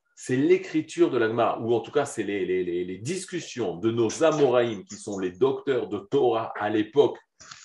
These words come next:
de la Gemara, qui sont au début en Israël et en Babylonie,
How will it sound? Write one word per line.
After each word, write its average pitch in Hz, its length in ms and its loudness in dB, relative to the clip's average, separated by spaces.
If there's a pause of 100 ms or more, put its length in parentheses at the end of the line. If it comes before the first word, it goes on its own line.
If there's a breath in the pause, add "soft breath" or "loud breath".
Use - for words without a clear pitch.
(160)
de 120 60 6
la 117 160 4
Gemara, 120 480 2
qui 170 120 -8
sont 156 540 0 (160)
au 160 120 6
début 160 280 2
en 120 240 0
Israël 101 640 -4
et 101 80 -4
en 95 100 -2
Babylonie, 90 680 -4